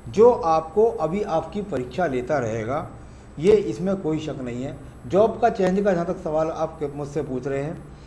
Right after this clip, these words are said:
देखिए, जहाँ लगे हुए हैं, बहुत आराम के साथ लगिए, बहुत ज़्यादा अच्छा contract कोई आपको offer करे, तभी आप change करिए, वरना आपको दूसरे में भी परेशानी आने वाली है।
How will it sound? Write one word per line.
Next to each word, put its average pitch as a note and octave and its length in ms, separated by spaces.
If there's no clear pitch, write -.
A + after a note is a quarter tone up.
देखिए, G3 220
जहाँ E3+ 300
लगे E3 260
हुए E3+ 200
हैं, F#3+ 160
बहुत D#3 200
आराम D#3 240
के D3+ 140
साथ C#3 240
लगिए, D3 380
बहुत F#3 280
ज़्यादा D#3+ 300
अच्छा G3 400
contract E3 600
कोई D#3+ 160
आपको D3+ 340
offer C#3+ 180
करे, F3 380
तभी D#3+ 220
आप D3+ 180
change C3 240
करिए, D#3 240
वरना C#3 320
आपको E3 300
दूसरे C#3+ 360
में C#3 140
भी F#3 100
परेशानी C#3 600
आने C3+ 220
वाली B2 340
है। F#3 180